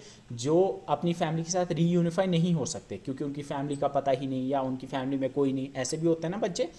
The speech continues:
तो उनको adoption के लिए दिया जाता है। तो वो adoption services भी आईसीडीएस देखेगा। Like, ऐसे बच्चों को adoption में देना, ये भी आईसीडीएस का component है। इसके अलावा child protection services, बच्चे होते हैं, for example, किसी को family में abuse हो रहा है, किसी को, like,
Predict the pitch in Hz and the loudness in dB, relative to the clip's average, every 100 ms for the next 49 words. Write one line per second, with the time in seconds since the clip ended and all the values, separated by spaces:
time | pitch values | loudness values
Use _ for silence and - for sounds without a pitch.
0 | - - - 208 208 240 208 196 202 180 | -20 -12 -2 2 4 4 4 2 -2 0
1 | 170 156 131 127 113 101 104 - - - | 2 2 2 2 0 -2 -4 -6 -14 0
2 | 180 185 208 254 165 170 175 208 185 160 | 4 8 8 8 8 6 6 0 4 4
3 | 156 165 185 165 127 131 135 165 135 - | 2 -2 0 2 2 0 0 2 0 -2
4 | - 120 143 160 147 170 151 151 165 175 | -2 0 0 0 0 2 0 0 0 2
5 | 151 139 143 147 143 131 131 - - - | 4 2 2 -6 -2 -2 -2 -4 -8 -20
6 | - 139 165 180 143 135 131 127 123 175 | -2 6 6 8 6 4 0 -2 -2 -2
7 | 180 123 113 104 98 - - 175 170 190 | 0 0 -2 -4 -4 -4 2 4 4 4
8 | 175 160 160 160 156 165 160 127 110 107 | 2 2 0 -2 -4 -4 -2 -2 -2 -6
9 | - - - - 120 160 160 190 175 180 | -8 -18 -20 -4 2 2 4 4 4 2
10 | 170 165 156 165 160 160 151 147 156 151 | 2 2 2 -2 -2 -6 -4 -4 -2 -2
11 | 160 160 151 143 151 143 147 143 143 139 | 0 0 -2 -2 -4 -2 0 2 2 0
12 | 139 143 147 147 143 - - 135 135 | -4 -2 2 2 0 -16 -2 0 0